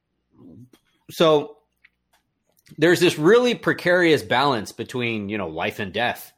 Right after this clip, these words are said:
because every little thing has huge consequences. Now, they, they're, they launch on this mission, and as they're,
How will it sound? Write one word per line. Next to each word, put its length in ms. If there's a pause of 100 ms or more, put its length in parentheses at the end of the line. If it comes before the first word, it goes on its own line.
(340)
because 340
every 240
little 280
thing 300
has 240
huge 680
consequences. 800 (880)
Now, 400 (220)
they, 420
they're, 480
they 180
launch 320
on 120
this 180
mission, 460 (420)
and 540
as 240
they're, 360